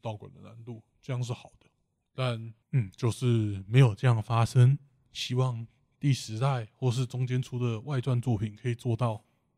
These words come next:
然后，哦，最后还有一个我看到的问题啦，就是有人说珠子就算你在模拟器上玩不打 mod，还是会蛮顺的。那我觉得这件事情就是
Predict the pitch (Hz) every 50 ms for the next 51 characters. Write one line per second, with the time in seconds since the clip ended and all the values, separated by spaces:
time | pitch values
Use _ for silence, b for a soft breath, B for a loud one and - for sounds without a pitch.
0 | _ _ - 131 135 131 147 185 190 180 151 131 123 117 113 113 107 104 101 101
1 | 98 92 92 - _ _ _ _ _ _ _ _ _ _ - - 143 123 - -
2 | 240 240 247 226 190 - - 156 147 127 117 113 110 - 143 135 127 120 117 113
3 | 110 110 107 107 107 113 151 - - 117 110 - - 170 160 156 156 165 156 131
4 | 117 117 113 113 127 139 123 117 104 - - - - - - 117 - 139 120 123
5 | 135 127 120 117 113 113 110 _ _ _ _ _ _ _ _ _ _ _ _ _
6 | _ _ _ _ _ _ _ - 135 127 123 139 147 - 196 208 208 - - 214
7 | 208 214 180 - - 127 107 107 - 147 139 147 156 143 135 127 120 113 101 -
8 | _ _ _ _ _ _ _ - 127 113 - 165 147 131 123 123 123 131 120 107
9 | - - 131 123 - - 113 101 104 104 104 _ _ _ _ _ - 127 113 107
10 | 107 110 107 - 160 139 - 98 92 95 107 123 120 107 92 - 107 - _ _
11 | _ _ _ _ _ _ _ - 117 113 104 135 131 113 135 127 113 104 98 104
12 | - - 135 110 101 - - - _ _ _ _ _ _ _ _ _ _ _ _
13 | _ _ _ _ _ _ _ _ _ _ _ _ _ _ _ - 156 151 139 131
14 | 123 120 113 110 110 107 104 101 101 101 98 98 98 - - - 117 113 104 -
15 | 123 139 139 - 175 151 165 170 160 143 160 156 131 120 120 123 127 143 127 -
16 | 143 135